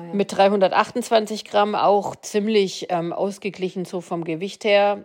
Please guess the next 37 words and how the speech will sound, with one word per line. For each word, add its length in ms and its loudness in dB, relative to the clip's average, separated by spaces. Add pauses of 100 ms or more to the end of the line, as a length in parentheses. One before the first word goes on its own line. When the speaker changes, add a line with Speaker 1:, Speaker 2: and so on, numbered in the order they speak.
Speaker 2:
Deshalb 500 -2
hieß 220 -8
der 140 0
dann 200 -4
auch 300 -6
ganz 220 -8
auf 180 -12
jeden 160 -8
Fall 220 -8
In 160 -12
the 80 -6 (100)
Dark, 400 -4
oder 180 -4
In 160 -6
Darkness, 720 -2
weil 140 -2
das 180 -14
einfach 300 -10
so 160 -10
gut 180 -10
Speaker 1:
Mhm. 60 -2
Speaker 2:
gepasst 420 -8
hat. 220 -6 (1160)
Das 200 4
sollte 360 4
auch 100 -2
der 200 4 (100)
Speaker 1:
Ist 60 0
ja 100 0
auch 60 -2
Speaker 2:
einzige, 120 2
Speaker 1:
sehr 240 4
Speaker 2:
der 40 -2
Speaker 1:
schwarz. 220 2
Speaker 2:
einzige 520 0
Rüde 220 -2
bleiben. 360 -4